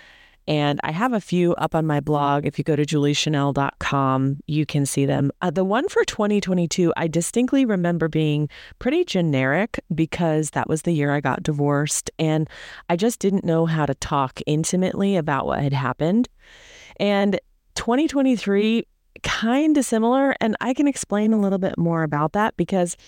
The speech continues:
if you go back in time and you look at twenty twenty and twenty nineteen's year in review,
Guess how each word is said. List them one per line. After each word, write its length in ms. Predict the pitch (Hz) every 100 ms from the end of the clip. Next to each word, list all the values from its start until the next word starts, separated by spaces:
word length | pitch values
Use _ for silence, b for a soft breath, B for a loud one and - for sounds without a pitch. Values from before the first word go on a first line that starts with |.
| b _ -
if 160 | - 185
you 60 |
go 160 | 240 -
back 300 | - 170 180
in 120 | 202
time 360 | 190 156 156 175
and 80 | 156
you 80 |
look 180 | 143 156
at 100 | 165 -
twenty 260 | - 160
twenty 460 | 156 160 151 151 147
and 100 | 143
twenty 240 | - 160
nineteen's 640 | 147 143 - - 143 147 -
year 180 | 143
in 120 | 147 147
review, 520 | 143 131 143 151